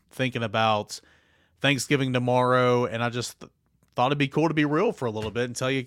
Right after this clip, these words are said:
some of the things I'm thankful for. And, and, and kinda as this community that is Tennessee insane, and as this community that are diehard Vol fans, you wouldn't be watching or listening to this show every single day, hashtag everydayers,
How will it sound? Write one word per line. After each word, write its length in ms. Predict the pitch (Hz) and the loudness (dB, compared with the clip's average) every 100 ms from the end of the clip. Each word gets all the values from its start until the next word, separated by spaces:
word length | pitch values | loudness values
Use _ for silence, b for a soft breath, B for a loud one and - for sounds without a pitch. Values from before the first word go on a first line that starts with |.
| - | -8
some 180 | 139 | -10
of 60 | 139 | -10
the 80 | 131 | -8
things 180 | 139 131 | -8 -6
I'm 140 | 131 | -6
thankful 400 | 123 135 139 107 | -6 -8 -8 -14
for. 280 | - 101 104 | -10 -6 -6
And, 120 | 104 | -6
and, 220 | 117 110 | -6 -8
and 340 | 110 117 107 _ | -8 -10 -10 _
kinda 380 | - 135 117 104 B B B B | -4 -2 -2 -4 B B B B
as 220 | 139 139 | 0 0
this 180 | 147 139 | 0 -4
community 800 | - 135 127 151 196 165 127 110 | -4 -4 -2 -2 2 2 2 0
that 160 | 117 120 | 0 0
is 140 | 113 | -2
Tennessee 500 | - 143 135 - 131 | -6 -8 -6 -6 -6
insane, 720 | 120 98 - 151 151 123 117 123 | -6 -6 -4 0 0 0 -2 -4
and 160 | 113 - B B - | -6 -10 B B -4
as 180 | 120 | -2
this 160 | 123 120 | -2 -4
community 760 | - 123 127 165 160 127 127 127 | -4 -2 0 0 0 -2 -2 -2
that 140 | 120 | -4
are 80 | 113 | -4
diehard 480 | 117 123 117 123 113 | -2 -2 0 -4 -2
Vol 240 | 117 143 | 0 -2
fans, 340 | - 104 120 | -2 -8 -6
you 80 | 143 | -2
wouldn't 160 | 170 147 | -2 0
be 80 | 139 | -4
watching 420 | 123 139 139 131 | 0 0 -2 -6
or 60 | |
listening 420 | 110 135 139 131 117 | -4 -2 -2 -4 -8
to 40 | |
this 140 | 110 113 | -6 -6
show 260 | - 120 | -2 -2
every 220 | 120 123 | -2 -4
single 240 | 113 113 101 | -6 -8 -4
day, 320 | 123 131 117 | 2 2 0
hashtag 580 | 117 - 123 120 117 107 | -6 -12 -10 -8 -8 -8
everydayers, 520 | 107 104 104 113 - | -8 -8 -8 -8 -12